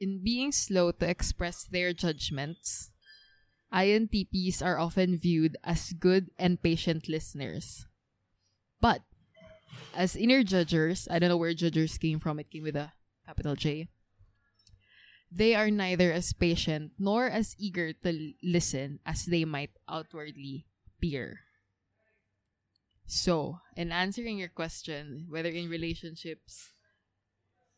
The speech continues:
here's what happens. I give up on the verbal part.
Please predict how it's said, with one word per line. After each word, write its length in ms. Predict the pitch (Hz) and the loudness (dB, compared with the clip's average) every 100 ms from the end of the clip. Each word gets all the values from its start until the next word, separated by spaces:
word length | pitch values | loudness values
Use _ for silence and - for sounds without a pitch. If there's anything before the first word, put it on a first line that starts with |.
| - | -20
here's 300 | - 185 202 | -4 2 4
what 160 | 214 - | 4 0
happens. 680 | 170 170 - 127 - - - _ _ _ _ _ _ _ _ _ _ _ _ | -2 -2 -2 -6 -8 -14 -16 _ _ _ _ _ _ _ _ _ _ _ _
I 140 | - 202 | 2 4
give 240 | 185 196 | 6 6
up 220 | 180 180 - | 6 2 2
on 200 | 175 170 | 0 2
the 80 | 170 | 0
verbal 460 | 160 160 156 156 147 | 0 -4 -4 -6 -6
part. 400 | - 143 - | -6 -8 -8